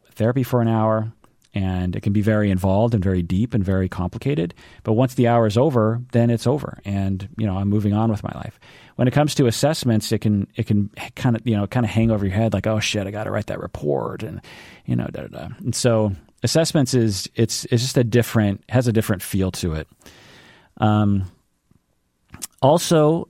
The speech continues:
uh, psychologists have much more training and research. Uh, you know,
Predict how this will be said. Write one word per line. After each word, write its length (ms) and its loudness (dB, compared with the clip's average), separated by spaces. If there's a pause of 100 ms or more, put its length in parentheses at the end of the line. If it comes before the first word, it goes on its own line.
(120)
uh, 260 2
psychologists 540 2
have 140 2
much 200 2
more 100 4
training 360 2
and 140 0
research. 600 -2 (760)
Uh, 120 -8 (500)
you 140 0
know, 220 0